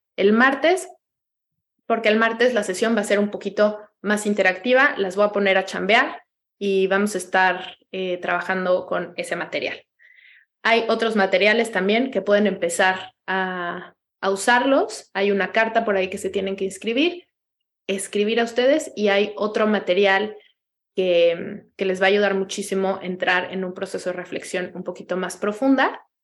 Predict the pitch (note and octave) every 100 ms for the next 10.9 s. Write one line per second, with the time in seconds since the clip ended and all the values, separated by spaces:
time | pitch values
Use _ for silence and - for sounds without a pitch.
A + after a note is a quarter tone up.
0 | _ _ _ F#3 - G#3 G#3+ A3 A3+ F#3+
1 | F#3+ F#3+ G3+ F3 F3 F#3 - G3 G3 -
2 | - _ _ _ _ F#3+ F#3+ F#3 F#3 F3+
3 | - G#3+ G#3+ G#3 G#3 G3 G3 G#3+ G3+ F3+
4 | F3+ F3 _ - F3+ F3+ - G3 G3+ G#3
5 | G#3 G#3 G3+ F#3+ - _ _ _ _ _
6 | _ _ _ _ _ _ _ _ _ _
7 | _ - G3+ G#3 A#3 G#3+ G#3 - _ _
8 | _ _ _ _ - G#3+ A3+ A3 G#3 G#3+
9 | G#3 G#3 F3+ F3 F#3 G3 E4 - - _
10 | _ G3 F#3+ G#3 A3 G#3 G#3+ - -